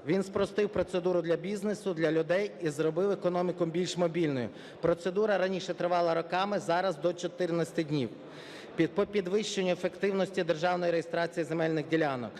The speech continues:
Станом на зараз послуга робиться за принципом екстериторіальності, процент відмов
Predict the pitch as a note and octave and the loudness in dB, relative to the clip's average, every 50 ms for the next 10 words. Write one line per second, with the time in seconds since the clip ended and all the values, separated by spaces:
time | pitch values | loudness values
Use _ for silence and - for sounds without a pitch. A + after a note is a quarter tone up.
0 | - - - - - - F3+ F3 F3+ F3 E3+ E3+ E3 D#3+ B2+ E3 F#3+ G3 G#3+ G#3 | -14 -16 -18 -18 0 2 4 4 4 2 2 2 2 2 2 2 2 4 4 2
1 | F#3+ D3 - - - F#3 G#3 G3 G3+ G3+ F#3+ F3+ F#3 F#3+ F#3 F3 E3+ - F3 D#3 | 0 -2 -4 -6 -2 -2 -2 0 2 2 2 4 4 2 2 0 -2 0 -2 -2
2 | D#3 E3 - F3+ F3+ E3+ E3+ - - E3 D3+ D#3 C#3+ - - D#3+ D3 D3 D3 E3 | -2 -2 0 0 -2 -2 -2 -4 -2 -2 0 0 -2 -2 -2 -2 -2 0 0 0
3 | D#3+ D#3+ F#3 G#3 G#3+ G3+ F3 - - F3+ - F3 E3+ E3+ - G3+ G#3 G#3+ F3+ E3+ | 0 2 2 0 0 -2 -4 -2 -4 -6 -2 -2 -2 -2 0 0 0 0 0 0
4 | F#3+ F3 F3+ F#3+ F#3+ F#3+ F3 | 0 0 2 2 2 2 0